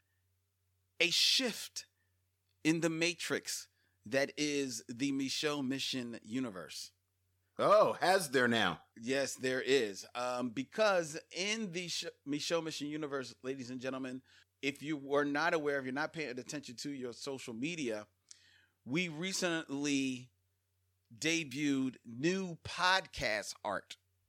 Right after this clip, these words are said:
Speaker 1: for our show.
Speaker 2: Ooh.
Speaker 1: Um, and that is showing up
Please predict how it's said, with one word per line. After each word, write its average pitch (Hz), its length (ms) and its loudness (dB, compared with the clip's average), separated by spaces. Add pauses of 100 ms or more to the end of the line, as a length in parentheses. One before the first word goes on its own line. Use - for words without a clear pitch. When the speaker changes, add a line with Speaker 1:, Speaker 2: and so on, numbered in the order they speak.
(100)
Speaker 1:
for 113 340 -2
our 113 220 6
show. 302 380 4
Speaker 2:
Ooh. 71 1000 -2 (100)
Speaker 1:
Um, 113 640 -10 (220)
and 117 360 -6
that 120 160 -2
is 117 300 -4
showing 143 300 0
up 127 180 -2